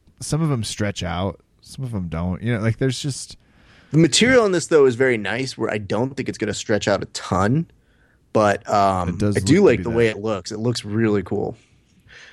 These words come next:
Speaker 2: So, uh, yeah, I got this, uh, Hayabusa. This is my first time owning something of theirs. How would you describe it, Kevin?
Speaker 1: It's got, like, the, uh,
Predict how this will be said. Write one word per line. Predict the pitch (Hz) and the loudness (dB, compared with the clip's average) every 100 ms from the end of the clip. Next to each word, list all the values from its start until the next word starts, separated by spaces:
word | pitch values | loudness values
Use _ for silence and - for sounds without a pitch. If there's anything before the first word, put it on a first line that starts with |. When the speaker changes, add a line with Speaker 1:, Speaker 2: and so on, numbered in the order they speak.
| - | -10
Speaker 2:
So, | - 110 104 104 | 0 4 4 6
uh, | 101 | 4
yeah, | 107 131 | 4 4
I | 98 | 2
got | 98 110 | 0 -2
this, | 120 117 | -6 -2
uh, | 117 110 110 107 | 0 2 0 0
Hayabusa. | 113 104 135 - 160 156 151 156 | -2 -2 -4 0 4 4 4 0
This | - 117 | -10 -4
is | |
my | 127 | -2
first | 117 - 139 127 | -2 2 0 2
time | 139 131 123 120 - - | 0 0 0 -6 -8 -4
owning | 120 123 | -2 -2
something | 120 123 117 | -2 -4 -4
of | 101 | -4
theirs. | 95 127 123 127 120 - - - - | 2 4 6 4 0 -8 -18 -20 -4
How | 143 | 2
would | 147 | 2
you | 135 | 0
describe | 135 175 151 143 | -4 -2 0 0
it, | - | -2
Kevin? | - 143 143 135 _ _ _ _ _ _ _ _ _ _ _ _ _ _ _ _ _ _ | -4 -2 -4 -8 _ _ _ _ _ _ _ _ _ _ _ _ _ _ _ _ _ _
Speaker 1:
It's | 107 - | -6 -2
got, | - 135 | -2 0
like, | 123 110 | 0 -2
the, | - 110 98 | -2 -2 0
uh, | 90 | -2